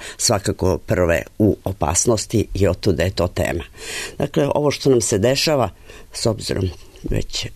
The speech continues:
slušaoci znaju moju struku, a i vi ste me tako najavili, ja ću se pre svega orijentisati na promene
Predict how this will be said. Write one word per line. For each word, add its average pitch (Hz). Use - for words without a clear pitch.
slušaoci 101
znaju 107
moju 107
struku, -
a 87
i -
vi 139
ste -
me 135
tako 123
najavili, 120
ja 123
ću 123
se 110
pre 107
svega 104
orijentisati 104
na 92
promene 104